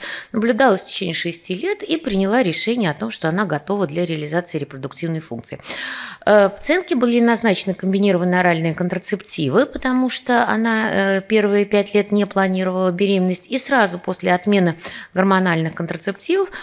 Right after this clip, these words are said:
тоже беременность не наступала в течение года. В связи с ремиссией шесть лет, с уровнем Ф С Г восемнадцать и два и уровня ам-, ам-,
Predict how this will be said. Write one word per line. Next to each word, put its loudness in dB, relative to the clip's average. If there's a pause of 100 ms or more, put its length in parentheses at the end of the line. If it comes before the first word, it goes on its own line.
(180)
тоже 2
беременность 0
не 0
наступала 0
в -6
течение 0
года. -6 (960)
В -16
связи -2
с -4
ремиссией 0
шесть -2
лет, 0 (340)
с -8
уровнем 6
Ф 0
С 4
Г 2
восемнадцать 0
и 0
два 2
и -4
уровня 0
ам-, 0
ам-, 2